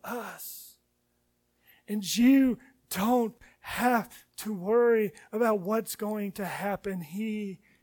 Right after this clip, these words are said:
is with you. If you're here today, I encourage you to take it. I encourage you to remember in that trial that you're facing right now, that God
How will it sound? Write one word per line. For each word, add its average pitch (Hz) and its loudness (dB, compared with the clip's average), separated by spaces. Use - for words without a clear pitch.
is 208 -2
with 196 -14
you. 160 -14
If - -20
you're 175 -16
here 190 -2
today, 175 -8
I 170 -10
encourage 180 -8
you 170 -10
to 160 -16
take 180 -12
it. 156 -20
I - -14
encourage 190 -6
you 190 -6
to 180 -10
remember 175 -8
in 151 -18
that 165 -16
trial 202 -2
that 202 -6
you're 202 -6
facing 202 -8
right 190 -8
now, 156 -14
that 147 -20
God 165 -12